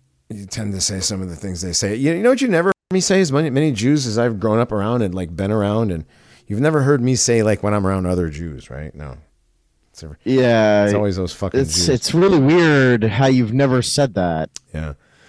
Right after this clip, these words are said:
Speaker 1: 'Cause I've been around, dude, I've, and trust me, I've been in their houses, many houses. I've been in, um, m-, my mom used to do hair.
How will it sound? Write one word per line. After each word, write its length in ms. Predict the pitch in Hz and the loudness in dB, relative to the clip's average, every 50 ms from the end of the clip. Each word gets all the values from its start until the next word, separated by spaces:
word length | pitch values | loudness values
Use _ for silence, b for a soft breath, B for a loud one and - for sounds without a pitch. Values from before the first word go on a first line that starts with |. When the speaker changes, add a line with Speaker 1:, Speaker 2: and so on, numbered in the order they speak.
| b b b b | b b b b
Speaker 1:
'Cause 100 | 120 113 | -4 -2
I've 200 | 135 151 139 120 | 0 0 0 2
been 120 | 170 175 | 2 4
around, 300 | 160 151 151 156 135 110 | 4 4 4 2 2 2
dude, 140 | 120 131 110 | 2 2 2
I've, 200 | 113 123 123 127 | 2 0 -2 -2
and 100 | 120 117 | -6 -4
trust 260 | - - 117 - - | -2 -2 -2 -2 -2
me, 120 | 110 104 92 | -2 -4 -2
I've 280 | 69 98 110 104 95 | -2 -2 -2 -2 0
been 160 | 95 117 110 | -2 -2 -2
in 80 | 110 101 | -2 -2
their 100 | 95 85 | -4 -4
houses, 640 | 82 - - 131 131 135 131 117 127 127 123 107 95 | -6 -4 -2 0 2 2 2 2 0 -2 -2 -2 -2
many 240 | 101 113 120 120 107 | -2 0 0 0 0
houses. 480 | 107 107 110 113 101 101 107 107 101 B B B B B B B B - | 0 0 0 0 0 0 -2 -4 -4 B B B B B B B B -8
I've 200 | - 90 80 80 | -6 -6 -4 -4
been 100 | 95 92 | -4 -4
in, 220 | 92 92 90 71 | -4 -4 -6 -6
um, 260 | 82 80 80 78 - - | -8 -8 -8 -8 -10 -12
m-, 160 | - 92 87 82 | -14 -14 -10 -8
my 100 | 104 107 | -6 -4
mom 220 | 120 127 135 135 | -2 -2 -2 -2
used 160 | 131 120 - | -2 -4 -4
to 60 | - | -6
do 80 | 107 107 | -4 -4
hair. 380 | 98 110 104 90 57 50 - | -2 -2 -4 -6 -8 -10 -16